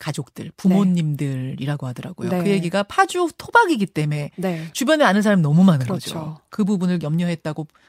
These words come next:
Speaker 1: 그러던데
Speaker 2: 네.
Speaker 1: 역시 본인도 제일 걸렸던 게 가족이다.
Speaker 2: 맞습니다.
Speaker 1: 가족이 그렇게 걸리면 이런 짓 하면 안 됐죠.
Speaker 2: 그렇죠. 그리고 또 그 과거에 쓴 걸로 추정되는 에스엔에스 글까지 지금 확산되고 있는데요.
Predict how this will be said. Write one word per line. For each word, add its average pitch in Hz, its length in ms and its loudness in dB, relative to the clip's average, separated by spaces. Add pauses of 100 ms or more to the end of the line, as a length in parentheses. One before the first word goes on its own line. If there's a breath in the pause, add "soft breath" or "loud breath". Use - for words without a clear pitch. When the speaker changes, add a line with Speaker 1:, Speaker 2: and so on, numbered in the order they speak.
Speaker 1:
그러던데 151 640 -4
Speaker 2:
네. 165 400 -6
Speaker 1:
역시 180 320 -4
본인도 202 560 4
제일 220 220 2
걸렸던 165 400 -2
게 165 60 -2
가족이다. 139 640 -8
Speaker 2:
맞습니다. 165 480 -8
Speaker 1:
가족이 240 300 0
그렇게 220 180 -2
걸리면 202 460 2
이런 202 180 0
짓 185 160 -4
하면 220 180 0
안 165 160 0
됐죠. 160 440 -2
Speaker 2:
그렇죠. 156 480 -2 (320 loud breath)
그리고 294 240 2
또 302 360 4
그 - 160 -4
과거에 220 500 4
쓴 302 260 -6
걸로 285 180 2
추정되는 220 460 -4
에스엔에스 254 540 -2
글까지 196 540 0
지금 180 280 -6
확산되고 240 460 -4
있는데요. 175 500 -2